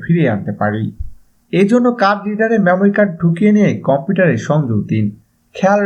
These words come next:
রাখুন, মেমোরি কার্ড ফাইল এক্সপ্লোরারে বা হার্ড ড্রাইভের অন্যান্য ডিস্কের মতো দেখালে এটিতে প্রবেশ করা যাবে না, কিন্তু ফাইল সিস্টেম ঠিক আছে।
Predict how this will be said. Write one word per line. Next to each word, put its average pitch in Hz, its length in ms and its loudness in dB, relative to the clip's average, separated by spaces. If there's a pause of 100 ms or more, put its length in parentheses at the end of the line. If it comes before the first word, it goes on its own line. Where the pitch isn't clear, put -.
রাখুন, 165 280 -2 (200)
মেমোরি 180 280 2
কার্ড 202 240 0 (340)
ফাইল 170 300 -2 (340)
এক্সপ্লোরারে 190 600 0 (120)
বা 139 80 2 (120)
হার্ড 156 200 -4
ড্রাইভের 175 400 0
অন্যান্য 170 320 0
ডিস্কের 165 280 0
মতো 165 220 0 (140)
দেখালে 156 320 0 (480)
এটিতে 180 320 0 (140)
প্রবেশ 160 280 -4
করা 151 220 0 (120)
যাবে 113 260 -2
না, 107 140 0 (500)
কিন্তু 220 200 2 (100)
ফাইল 170 280 0
সিস্টেম 202 260 -2 (100)
ঠিক 113 240 -6
আছে। 107 280 -4